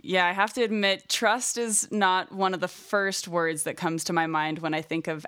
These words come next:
Apple and Google working together. Uh, but I do appreciate her call to empowerment. I think that's important right now, and it's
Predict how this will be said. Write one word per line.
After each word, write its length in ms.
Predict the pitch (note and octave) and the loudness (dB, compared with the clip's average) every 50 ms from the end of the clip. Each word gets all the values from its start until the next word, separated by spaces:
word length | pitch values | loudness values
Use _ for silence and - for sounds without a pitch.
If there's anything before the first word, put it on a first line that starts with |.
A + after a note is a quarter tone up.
| - | 0
Apple 400 | D#3+ D#3+ D#3+ - - E3 D#3+ D#3+ | 0 0 0 0 -2 -2 -2 -2
and 160 | D#3 D#3+ D#3+ | -2 -4 -4
Google 400 | D#3 D#3+ D#3+ D3 D#3 D3+ D3+ D3 | -4 -4 -4 -2 -2 -2 -2 -2
working 460 | C#3 D3 D3+ D3+ - - F#3+ C3+ D3 D3+ | -4 -6 -6 -6 -6 -6 -6 -6 -6 -6
together. 720 | - - E3 - D#3 D3+ - A#2 C3 C#3+ C#3 D3+ E3+ E3+ _ - - - - - - - _ _ _ - | -8 -10 -6 -4 -4 -4 -4 -4 -6 -4 -4 -4 -6 -8 _ -16 -20 -20 -20 -20 -20 -20 _ _ _ -2
Uh, 440 | F3+ E3+ E3 E3 D#3+ D#3 D#3 D#3 D3+ D3+ _ _ _ - | 0 2 2 2 2 0 -2 -4 -6 -10 _ _ _ 2
but 340 | B3+ B3+ A#3+ A3 G3+ F#3+ - - _ _ | 4 4 4 4 2 0 -2 -4 _ _
I 140 | - G3 F#3+ | 0 0 0
do 220 | F3 F#3 A3+ A3+ A3 | 0 0 0 0 0
appreciate 760 | F#3+ - - G3 F#3 F3+ - F#3 F3 E3+ D#3+ - - - | 0 -2 -4 -2 -2 -2 0 -2 -2 -2 -2 -6 -8 -12
her 180 | F#3 - F#3 E3+ | -10 -6 -6 -6
call 380 | D#3+ - - D#3+ D3+ D3+ D#3 D#3 | -4 -4 -2 -2 0 -2 -2 -4
to 580 | D#3 - - E3+ D#3+ D#3 D#3 D3+ D#3 E3+ F#3 - - | -6 -6 -2 -2 -2 -2 -2 -4 -4 -6 -10 -10 -6
empowerment. 640 | F#3+ F#3+ E3+ - - E3+ E3 D#3 D3 D3 C#3+ C3+ - - - - | -4 -4 -2 0 0 0 2 0 -2 -4 -6 -8 -10 -10 -10 -10
I 60 | E3 | -8
think 220 | E3 - F3 E3 | -6 -6 -6 -4
that's 240 | - E3+ D#3+ D#3+ - | -2 -2 -4 -4 -4
important 460 | D#3+ D#3+ D3+ - D3+ C#3 D3 C#3+ - - | -8 -8 -6 -6 -6 -6 -6 -8 -8 -6
right 180 | D3+ C#3+ - | -8 -6 -6
now, 280 | D3+ C#3 G2 F#2+ E3 E3+ | -4 -6 -4 -4 -4 -6
and 120 | F3 F3 | -6 -6
it's 260 | F3 - - - - | -6 -4 -6 -6 -8